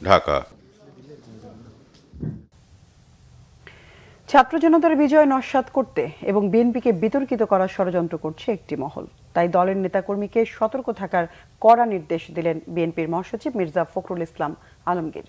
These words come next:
Speaker 2: কুমিল্লায় বন্যার্তদের মাঝে ত্রাণ বিতরণ ও তাদের খোঁজ খবর নিতে গিয়ে তিনি আরও বলেন, নতুন সরকারকে সময় দিতে হবে, জনগণের চাহিদা অনুযায়ী নির্বাচনের মাধ্যমে ক্ষমতা হস্তান্তর করবে বলে আশা করেন বিএনপির মহাসচিব।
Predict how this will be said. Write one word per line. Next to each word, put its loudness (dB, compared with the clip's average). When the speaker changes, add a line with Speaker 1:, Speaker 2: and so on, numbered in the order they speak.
Speaker 2:
কুমিল্লায় 8
বন্যার্তদের 2
মাঝে 2
ত্রাণ 2
বিতরণ 0
ও 0
তাদের 0
খোঁজ -4
খবর -2
নিতে -2
গিয়ে -4
তিনি -2
আরও 2
বলেন, -2
নতুন 4
সরকারকে 0
সময় -2
দিতে -6
হবে, -4
জনগণের 0
চাহিদা -2
অনুযায়ী -2
নির্বাচনের -4
মাধ্যমে -4
ক্ষমতা -2
হস্তান্তর -4
করবে -2
বলে -2
আশা 0
করেন -4
বিএনপির -4
মহাসচিব। -6